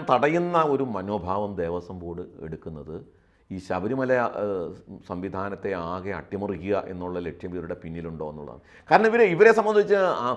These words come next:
അടിമുടി നമുക്ക് സംശയമുണ്ട്. അടിമുടി ഇവരെ വിശ്വസിക്കാൻ പറ്റാത്തൊരു ഭരണകൂടവും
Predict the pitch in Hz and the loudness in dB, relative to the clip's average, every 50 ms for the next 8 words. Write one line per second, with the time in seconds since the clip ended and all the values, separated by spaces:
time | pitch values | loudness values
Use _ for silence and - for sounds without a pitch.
0 | - - - - - 120 143 120 156 208 208 196 196 170 190 185 180 170 156 143 | -4 -8 -14 -6 -2 -2 0 2 2 4 4 4 4 4 4 2 2 2 2 2
1 | 143 139 147 135 135 113 107 101 - - 113 95 82 76 80 104 131 135 156 226 | 2 0 -2 -2 -2 -2 -2 -4 -4 -4 -2 -2 -2 -2 -2 -2 -2 0 2 4
2 | 214 208 180 202 196 175 175 175 170 160 - - - - - 123 127 - 139 113 | 4 6 4 4 4 4 4 4 4 4 0 -4 -10 -6 -4 -2 0 0 0 0
3 | 139 117 131 123 107 110 - - 95 92 - 92 92 87 - - - - 73 71 | 0 0 0 0 0 -2 -4 -6 -6 -8 -8 -8 -8 -10 -12 -14 -16 -16 -14 -10
4 | 80 85 85 104 107 98 107 98 101 110 117 | -8 -6 -6 -4 -4 -2 -2 -2 -2 -2 -4